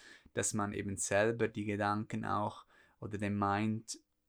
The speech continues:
kontrollieren und auch steuern kann und so eben auch die Perspektive wählen kann.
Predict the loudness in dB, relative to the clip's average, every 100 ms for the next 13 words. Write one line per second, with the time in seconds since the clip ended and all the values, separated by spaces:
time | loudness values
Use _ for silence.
0 | -8 -4 -4 -2 -2 0 2 2 2 0
1 | -2 -2 -4 0 2 2 2 -2 -2 0
2 | 0 -2 -6 -16 -20 -20 _ -6 2 6
3 | 8 6 2 -2 -4 -6 -2 -2 -2 -8
4 | -8 -4 -6 -2 -2 2 2 2 -2 -4
5 | -2 -2 -2